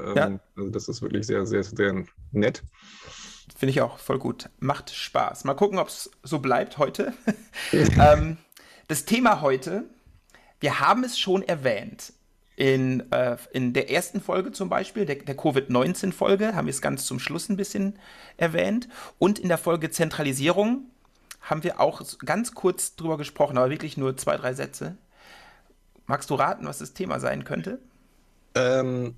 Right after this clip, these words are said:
Speaker 1: also ich, also, ähm, lass mich mal erstmal so grob raten. Ähm,
Speaker 2: <laughs>
Speaker 1: ist es eher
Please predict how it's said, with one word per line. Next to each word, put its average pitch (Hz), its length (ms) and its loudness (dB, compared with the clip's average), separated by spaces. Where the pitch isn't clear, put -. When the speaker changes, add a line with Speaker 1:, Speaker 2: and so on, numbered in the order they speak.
Speaker 1:
also 123 200 0
ich, - 240 -2
also, 131 360 2
ähm, 131 240 0
lass 156 120 0
mich 196 100 2
mal 160 100 6
erstmal 143 240 2
so 127 100 0
grob 135 240 -2
raten. 107 280 -4
Ähm, 117 320 0
Speaker 2:
<laughs> 185 80 2
Speaker 1:
ist - 140 2
es - 120 0
eher 139 440 4